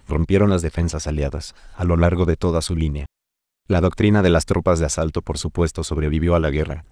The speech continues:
Los paramilitares Freikorps utilizaron la imagen marcial de las tropas de asalto, y Adolf Hitler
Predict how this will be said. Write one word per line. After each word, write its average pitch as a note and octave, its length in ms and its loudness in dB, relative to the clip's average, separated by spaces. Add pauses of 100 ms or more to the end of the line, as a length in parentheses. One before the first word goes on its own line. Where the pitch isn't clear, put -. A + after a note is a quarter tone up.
Los D2+ 120 -8
paramilitares D#2 720 -2
Freikorps - 520 -4 (280)
utilizaron G2 540 0
la F2+ 80 2
imagen E2+ 340 0
marcial D#2+ 380 -4
de E2 80 -2
las D2+ 140 -4
tropas D#2 320 -2
de D#2 80 -2
asalto, D2+ 380 -4 (200)
y F2 100 0
Adolf E2 260 0
Hitler E2 360 -2